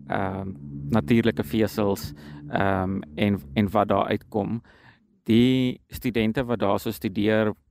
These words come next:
ehm, word gereeld opgeneem in groothandelsmerke na hulle ge-, gegradueer het.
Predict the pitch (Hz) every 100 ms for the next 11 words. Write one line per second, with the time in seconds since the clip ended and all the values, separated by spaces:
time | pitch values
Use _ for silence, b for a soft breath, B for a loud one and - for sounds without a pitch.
0 | _ 110 107 104 92 117 113 113 _ _
1 | _ _ _ _ _ _ _ - 117 107
2 | 113 120 - - 120 110 104 104 - 113
3 | 110 98 101 98 - 98 95 - 104 104
4 | 107 98 101 - - 107 101 - - 107
5 | 104 107 98 98 98 98 - -